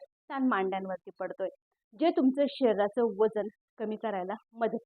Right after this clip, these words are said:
करणार आहे. करायचं काय, ह्या पद्धतीने घेतल्यानंतर तुम्हाला फक्त पूर्णपणे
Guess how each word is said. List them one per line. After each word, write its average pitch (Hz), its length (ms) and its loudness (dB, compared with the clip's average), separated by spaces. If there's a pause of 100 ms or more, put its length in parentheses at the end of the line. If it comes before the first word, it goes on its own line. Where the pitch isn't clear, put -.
करणार 165 220 -14
आहे. - 220 -20 (520)
करायचं 302 380 4
काय, 311 220 6 (300)
ह्या 285 140 4
पद्धतीने 285 560 6
घेतल्यानंतर 269 720 2
तुम्हाला 247 340 0
फक्त - 240 -16 (880)
पूर्णपणे 349 500 4